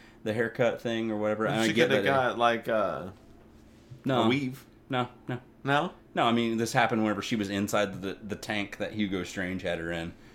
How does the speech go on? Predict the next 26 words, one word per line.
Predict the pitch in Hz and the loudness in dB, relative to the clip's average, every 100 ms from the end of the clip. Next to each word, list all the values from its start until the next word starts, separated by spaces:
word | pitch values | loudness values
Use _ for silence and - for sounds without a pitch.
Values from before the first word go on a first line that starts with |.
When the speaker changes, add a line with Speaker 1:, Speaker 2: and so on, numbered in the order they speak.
| - - | -20 -12
Speaker 1:
And | 85 | -8
she | - | -2
was | 98 | -2
just, | 90 85 | -2 -2
like, | 90 98 | -2 0
in | |
there. | 90 87 | -2 -2
She | - 90 | -4 -6
was | 82 - | -6 -8
just | 87 | -4
like, | 85 80 - - - | -4 -4 -12 -20 -20
"I'm | - 131 | -18 -8
Speaker 2:
Yeah. | 208 | -8
Speaker 1:
de-, | 170 135 | -8 -12
I'm | 117 127 | -12 -10
dead." | 135 139 143 127 - - - | -10 -10 -10 -12 -12 -12 -2
Speaker 2:
<laughs> | 156 147 151 - 160 135 165 - 226 208 | 2 4 4 4 2 4 0 0 -6 0
You | 127 | 2
think | 127 | 4
that | 117 110 | 4 2
he | |
did | 107 104 | 2 0
her | 95 | 2
hair | 101 98 107 | 2 2 0
for | - 143 117 | 0 0 0
her? | 104 | -2